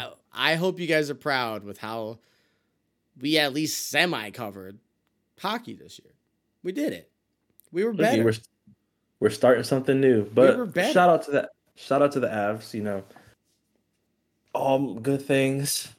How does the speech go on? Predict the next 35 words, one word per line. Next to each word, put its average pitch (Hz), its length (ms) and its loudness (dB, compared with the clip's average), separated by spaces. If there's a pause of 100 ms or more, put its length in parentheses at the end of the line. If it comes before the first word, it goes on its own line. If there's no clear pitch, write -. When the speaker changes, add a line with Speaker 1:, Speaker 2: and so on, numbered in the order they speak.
(280)
Speaker 2:
must 113 240 -2
come 127 160 -2
to 143 200 -2
an 107 60 0
end, 110 360 -2
I 101 120 -2
guess. 95 640 -4
Tampa 101 220 -6
Bay 107 180 0
Lightning, 110 640 -2 (640)
two 120 180 0
games 113 240 2
away 113 180 4
from 110 140 -4
a 104 40 -4
three-peat. 131 640 -2 (680)
Speaker 1:
Almost. 98 240 -10
Speaker 2:
Hasn't, 147 480 2 (640)
oh, 123 120 -16 (140)
so 123 240 0
close. 104 340 -8
But 151 240 4
hey, 127 340 2 (720)
um, 101 340 0
we 107 80 4
were 107 80 6
down 107 400 0 (180)
Braden 101 260 -2
Point, 98 380 -10 (420)
so 85 440 -6 (120)
s-, - 300 -18 (300)
Cernak 98 400 -4
was 95 140 -6
hurt, - 380 -2 (140)
like, 90 220 -8